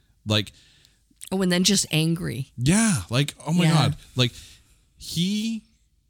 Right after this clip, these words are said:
Speaker 1: made Bill so complex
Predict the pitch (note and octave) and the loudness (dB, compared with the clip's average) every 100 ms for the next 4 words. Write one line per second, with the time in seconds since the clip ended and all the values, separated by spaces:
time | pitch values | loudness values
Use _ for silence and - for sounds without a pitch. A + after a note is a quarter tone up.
0 | _ - A#2+ C3+ D3 B2 B2 A2 - - | _ -6 -2 0 -2 0 0 0 0 -2
1 | C#3+ E3+ - - A#2 G#2+ - C#2 - - | 0 -2 -4 -4 -2 0 -2 -4 -12 -10
2 | - - | -8 -8